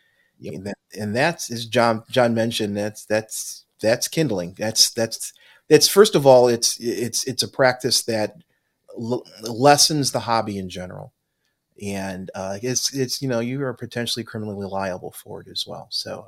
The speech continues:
Speaker 2: I, I definitely would not go through the process of selling anything like that. If you buy something like that, then I think the best you can do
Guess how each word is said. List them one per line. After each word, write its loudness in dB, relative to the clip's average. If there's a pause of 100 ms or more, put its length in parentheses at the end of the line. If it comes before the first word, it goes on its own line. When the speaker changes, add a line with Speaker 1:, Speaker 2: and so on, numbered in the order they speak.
Speaker 2:
I, -16
I -20
definitely -6
would -8 (100)
not -6 (160)
go -2
through -8
the -4
process -4
of -8
selling 4
anything -2
like -2
that. 0 (460)
If 0
you -4
buy 4
something -2
like -2
that, 0
then -4
I -8
think -10 (200)
the -12
best -4 (200)
you -4
can -12
do -8